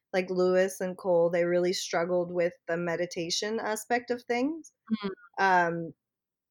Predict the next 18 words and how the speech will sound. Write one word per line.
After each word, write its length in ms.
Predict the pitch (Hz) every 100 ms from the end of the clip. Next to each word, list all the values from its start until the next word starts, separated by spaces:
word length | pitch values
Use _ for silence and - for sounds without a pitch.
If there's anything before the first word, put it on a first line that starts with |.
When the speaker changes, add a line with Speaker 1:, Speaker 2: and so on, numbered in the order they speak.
| _ - - _ _ -
Speaker 1:
but 200 | 208 196 175
I 140 | 202
know 160 | 208 202
that 220 | 180 175
you 360 | 202 208 185 175
and, 200 | 170 -
and 240 | 170 175
Derek 500 | 175 180 180 175 170
and, 260 | 165 160 160
um, 480 | 151 151 151 143 -
Shah 400 | - - 170 175
were 200 | 170 165 _ -
really, 380 | 185 196 180 160
really 220 | 165 160
good 200 | 160 160
with 140 | 160 147
that, 240 | 139 139
yeah. 260 | 156 151 151